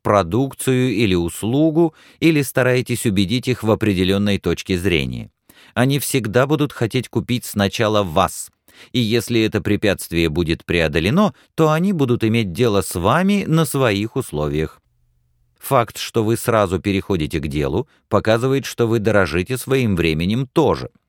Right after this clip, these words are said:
Они определённо ценят это качество в других. Вы знаете, где сталкиваетесь с человеком такого типа.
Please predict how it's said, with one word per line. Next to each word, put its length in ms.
Они 280
определённо 760
ценят 520
это 200
качество 560
в 100
других. 560
Вы 200
знаете, 520
где 280
сталкиваетесь 840
с 40
человеком 680
такого 460
типа. 360